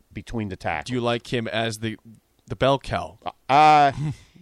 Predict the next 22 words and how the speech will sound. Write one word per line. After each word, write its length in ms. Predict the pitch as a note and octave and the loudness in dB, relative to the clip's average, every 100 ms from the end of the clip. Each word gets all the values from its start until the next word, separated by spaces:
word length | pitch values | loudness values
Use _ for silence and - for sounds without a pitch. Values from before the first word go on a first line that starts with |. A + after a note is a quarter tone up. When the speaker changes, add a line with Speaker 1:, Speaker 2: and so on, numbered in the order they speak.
| _ | _
Speaker 2:
That's 140 | B2 C#3+ | -8 -8
Speaker 1:
you, 60 | |
Speaker 2:
the 60 | D#3 | -6
big 140 | F3+ | -6
question 360 | - - A#2 A2+ | -2 -4 -4 -6
Speaker 1:
it's 40 | |
Speaker 2:
here. 120 | C3 | -6
Speaker 1:
a 20 | C3 | -2
very 240 | D3 D#3 | -2 -2
little 260 | C#3 C#3+ B2 | -4 -4 -2
bell 240 | B2+ A2+ | 0 -2
cow. 460 | - - C#3+ G2 F#2 - | -4 -10 -8 -8 -12 -10
Speaker 2:
<laughs> 80 | |
It's 160 | E3+ - | -8 -6
a 40 | |
very 160 | D3+ F3 | -4 -4
Speaker 1:
It's 60 | D#3 | -2
a 40 | |
Speaker 2:
little 140 | E3+ E3+ | -2 0
Speaker 1:
little 120 | B2 | 0
Speaker 2:
bell 180 | |
Speaker 1:
cow 0 | D3 | 2